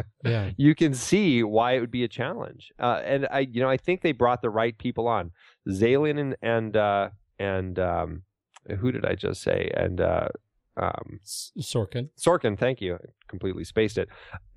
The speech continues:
Speaker 1: Did an amazing job, uh, not necessarily working together, but Sorkin did a great job of, of working on Zalin's script and really bringing out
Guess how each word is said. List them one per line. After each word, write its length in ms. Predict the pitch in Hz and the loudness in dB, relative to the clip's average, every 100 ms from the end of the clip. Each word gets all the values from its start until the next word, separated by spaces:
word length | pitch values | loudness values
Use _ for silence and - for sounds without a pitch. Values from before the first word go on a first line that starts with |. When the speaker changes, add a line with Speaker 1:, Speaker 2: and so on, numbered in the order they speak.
| 131 | 2
Speaker 1:
Did 180 | 135 135 | 4 6
an 120 | 131 | 6
amazing 480 | 127 147 185 160 117 | 6 4 4 4 6
job, 340 | 110 98 95 - | 4 4 0 -4
uh, 80 | - - | -6 -4
not 380 | 127 131 160 147 | 0 2 0 0
necessarily 400 | 139 147 131 123 | 0 2 0 0
working 320 | 113 117 98 | -2 -4 -8
together, 500 | 101 113 143 104 95 | 0 2 2 0 -2
but 360 | 95 101 101 - - _ | -2 -2 -4 -16 -20 _
Sorkin 480 | - 139 135 135 110 | 2 4 4 2 0
did 100 | 107 | -2
a 60 | |
great 240 | 95 107 107 | 2 0 2
job 260 | 110 104 | 2 2
of, 200 | 98 90 - | 0 -2 -8
of 120 | 98 | -8
working 400 | 101 113 117 113 | 0 0 2 0
on 180 | 98 95 | 0 2
Zalin's 500 | 95 104 101 90 85 | 2 2 2 0 -6
script 480 | - 120 110 - - | -6 0 0 0 -8
and 260 | 101 98 90 | -6 -4 -8
really 460 | - 101 113 117 107 | -10 -2 2 4 2
bringing 400 | 98 101 98 95 | 2 0 4 4
out 180 | 95 | 4